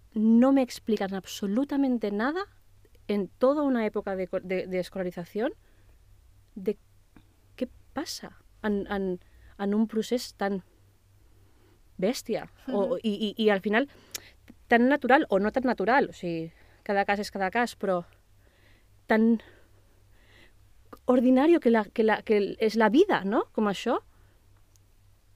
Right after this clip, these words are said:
Speaker 1: I jo em vaig quedar embarassada amb cap, amb zero coneixement. I em vaig anar trobant, doncs això, el que deia, no? El, el,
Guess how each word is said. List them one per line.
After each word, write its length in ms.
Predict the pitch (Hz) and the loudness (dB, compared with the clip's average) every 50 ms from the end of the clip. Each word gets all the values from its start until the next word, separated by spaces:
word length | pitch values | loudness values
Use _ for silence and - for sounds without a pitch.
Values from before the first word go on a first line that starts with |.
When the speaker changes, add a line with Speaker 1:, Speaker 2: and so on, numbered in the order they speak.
| _ _ _ _ _ _ _ _ _ | _ _ _ _ _ _ _ _ _
Speaker 1:
I 140 | - 233 226 208 | 0 2 2 4
jo 100 | 220 247 | 4 4
em 60 | 254 262 | 4 4
vaig 100 | 285 - - | 2 0 0
quedar 140 | 320 269 254 | -2 0 0
embarassada 540 | 254 247 247 254 247 - - 302 311 330 392 - - _ _ _ - - _ _ - - - | 0 0 0 -2 -2 -4 -6 -4 -4 -4 -6 -8 -10 _ _ _ -20 -20 _ _ -20 -8 -4
amb 200 | 226 214 202 - | -2 -2 -2 -4
cap, 140 | - 214 - - | -6 -10 -10 -8
amb 220 | - 202 202 190 | -10 -8 -8 -8
zero 160 | 185 190 196 - | -8 -8 -10 -10
coneixement. 540 | 208 202 202 185 - 190 170 160 190 285 - _ _ _ _ _ _ _ _ _ - - _ _ _ _ _ - _ _ _ - | -10 -10 -10 -10 -8 -8 -8 -8 -8 -10 -12 _ _ _ _ _ _ _ _ _ -20 -20 _ _ _ _ _ -20 _ _ _ 0
I 100 | 233 226 | 2 4
em 140 | 220 214 202 | 4 4 2
vaig 160 | 214 214 - | 0 -2 -2
anar 120 | - 254 254 - | -2 -4 -2 0
trobant, 240 | 254 247 262 285 - | 0 2 2 2 0
doncs 160 | 208 226 214 196 | -2 -2 -2 0
això, 100 | - 226 | 0 0
el 40 | 214 | 0
que 100 | 220 202 | 0 0
deia, 200 | 208 190 190 185 | 0 0 0 2
no? 160 | 220 294 349 320 | 0 0 0 0
El, 120 | 247 - | 0 0
el, 180 | - 202 202 196 | 0 0 -2 -2